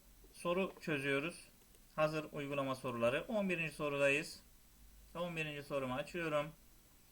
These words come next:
Evet, e, bundan sonraki uygulamalar arkadaşlar yoğun bir şekilde formüllerle ilerliyor. Hani ilk on soruda biraz daha hafifti. Hatta onuncu soruda, e, yine, e,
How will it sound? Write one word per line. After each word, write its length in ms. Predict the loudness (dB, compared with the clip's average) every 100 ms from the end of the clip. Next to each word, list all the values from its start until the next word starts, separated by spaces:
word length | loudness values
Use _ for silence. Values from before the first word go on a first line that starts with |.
| -20 -20 -20 -20 -4
Evet, 360 | 2 2 0 -4
e, 220 | -4 -2
bundan 300 | -2 2 0
sonraki 420 | 0 0 0 0
uygulamalar 560 | 2 4 6 6 6 8
arkadaşlar 520 | 6 6 0 2 2
yoğun 580 | 4 6 8 8 4 -2
bir 60 |
şekilde 580 | 0 0 0 2 2 2 0
formüllerle 720 | 2 2 2 4 4 4 0
ilerliyor. 640 | 0 4 4 4 2 2 0 -16 -20 -6
Hani 200 | -4 -2
ilk 360 | 2 2 2 4
on 180 | 4
soruda 460 | 4 2 4 4 4
biraz 300 | 6 6 8
daha 180 | 6 8
hafifti. 560 | 4 2 -4 0 0 0
Hatta 280 | -2 0 0
onuncu 400 | 0 0 -2 -2
soruda, 520 | 0 2 4 4 2 -16 -16 -6
e, 80 | -2
yine, 580 | -2 0 2 4 2 0
e, 680 | -2 -2 -2 0 -2 -4